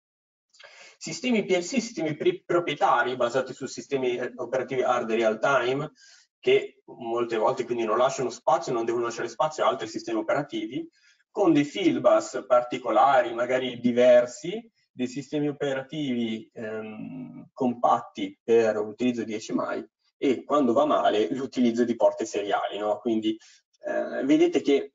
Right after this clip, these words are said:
mm, ci sono topic diversi, persone che hanno competenze diverse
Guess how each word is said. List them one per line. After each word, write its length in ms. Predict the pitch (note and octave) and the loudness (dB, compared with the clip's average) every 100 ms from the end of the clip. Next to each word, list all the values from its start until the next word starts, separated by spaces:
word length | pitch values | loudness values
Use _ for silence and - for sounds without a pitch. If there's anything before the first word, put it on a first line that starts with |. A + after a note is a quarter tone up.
| _ | _
mm, 420 | - - - - - | -14 -12 -14 -16 -8
ci 140 | - | -8
sono 560 | - D#3 D3+ D3 C#3+ - _ - | 0 2 4 2 0 -4 _ 0
topic 380 | F3 F3 E3+ C3 | 2 2 -6 0
diversi, 760 | C3+ C3 B2+ C3+ - - - | 4 6 6 6 -2 -4 -4
persone 360 | - B2+ - C4 | -4 -4 0 0
che 80 | C3 | 0
hanno 140 | C3 | -2
competenze 500 | C3+ B2+ C3 C#3 C#3 | -2 -2 -2 -2 0
diverse 680 | D#3+ E3 E3 - - G3 | 2 4 4 2 -2 -4